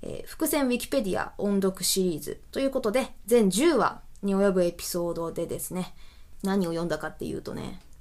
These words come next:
ウィキペディア記事でね、イタ社とか、コミッ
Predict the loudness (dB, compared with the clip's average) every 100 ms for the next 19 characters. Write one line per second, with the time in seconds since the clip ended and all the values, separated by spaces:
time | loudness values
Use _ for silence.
0 | -18 -18 -16 -8 -6 -2 0 4 4 4
1 | 2 0 -2 -4 -6 -16 -8 2 6 8
2 | 6 4 0 -4 -10 -14 -14 -14 -14 -12
3 | 2 6 4